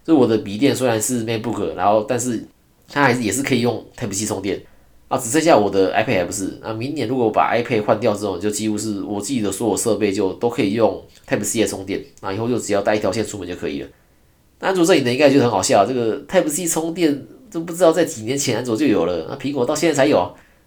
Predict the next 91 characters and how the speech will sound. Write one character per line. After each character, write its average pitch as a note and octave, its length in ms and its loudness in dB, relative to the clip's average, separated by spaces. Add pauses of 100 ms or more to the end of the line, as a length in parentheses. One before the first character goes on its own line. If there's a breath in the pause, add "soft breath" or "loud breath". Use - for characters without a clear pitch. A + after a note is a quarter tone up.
那 G#2+ 80 -10
没 A2 80 0
办 C3 140 2
法， G2 180 6
这 A#2 80 -2
个 A2 300 0
苹 A#2 100 -8
果 A2 80 -2
就 A2 80 2
喜 G#2+ 140 -4
欢 G2 100 -2
挤 E2+ 180 -10
牙 D#2 120 0
膏， D#2 320 -4
对， F#2+ 100 -6
就 B2 140 -4
算 E3+ 160 2
每 B2+ 140 -2
年 B2 180 -4
只 D3+ 120 -6
有 B2+ 220 2
小 G#2 200 -2
幅 B2+ 100 -10
度 D3+ 120 2
的 C3 60 4
更 C3+ 140 2
新， C3+ 160 -6
还 A2+ 100 -8
是 A#2+ 60 -6
卖 B2+ 100 -4
得 G#2 120 -6
很 F#2+ 80 -8
好。 - 260 -10 (380)
你 A2+ 80 -12
看 D#3+ 100 0
到 F3 100 2
现 E3 320 2
在 C#3+ 200 2
iPhone D3+ 120 0
它 C#3+ 120 0
都 D3+ 100 2
不 E3 140 -6
给 F#2+ 480 -2
这 - 100 -8
个 C#3+ 60 -2
萤 C3 140 -2
幕 D#3 140 0
下 C3+ 200 2
的 A2 100 2
指 F#2 220 -6
纹 F#2+ 100 -4
辨 A2 160 -4
识， A2 160 -4
它 A#2+ 100 -6 (100)
硬 E3 120 -10
要 D3+ 100 -2
用 D3 200 -2
那 D#3+ 60 -4
个 D3 40 -4
什 - 100 -6
么 G#2+ 120 -6
脸 G#2 180 -6
部 C#3+ 80 -4
辨 D3 180 0
识。 C#3+ 280 -2 (560)
萤 D3 140 -4
幕 G3 100 -8
下 F#3+ 160 0
指 A2 200 -4
纹 A#2+ 120 -4
辨 E3 120 -2
识 E3+ 120 -4
这 F3 80 -4
个 D#3 80 0
功 E3 200 -4
能 C3+ 80 -2
在 B2 140 -4
安 D#3 100 -2
卓 C#3 140 -6
早 G#2+ 160 -4
就 E3 140 2
有 A2+ 160 4
了， G2 200 2
那 C3 80 -8
苹 C#3 140 -6
果 C#3 140 -2
它 C#3+ 80 2
就 D3 80 -2
是 D#3 80 -6
不 D#3+ 80 -10
给， - 340 -6